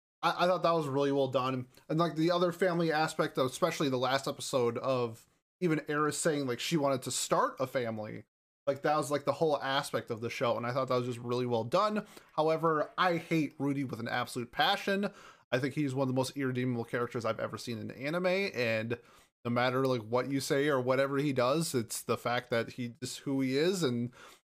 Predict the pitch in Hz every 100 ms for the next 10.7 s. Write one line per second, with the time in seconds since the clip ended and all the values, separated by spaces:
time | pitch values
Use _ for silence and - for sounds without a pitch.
0 | _ - 156 - 147 165 185 165 160 175
1 | 170 - 156 208 247 180 131 127 127 -
2 | 120 143 127 151 165 202 196 180 160 -
3 | 131 156 135 139 165 151 156 156 139 139
4 | 139 - 120 113 117 - _ _ _ _
5 | _ _ - 131 110 107 104 104 _ _
6 | - - 131 214 190 165 160 156 131 156
7 | 196 208 202 202 - - _ _ _ _
8 | _ _ _ 147 156 143 165 165 151 139
9 | 165 170 143 135 135 131 113 127 143 135
10 | 131 135 131 - 123 117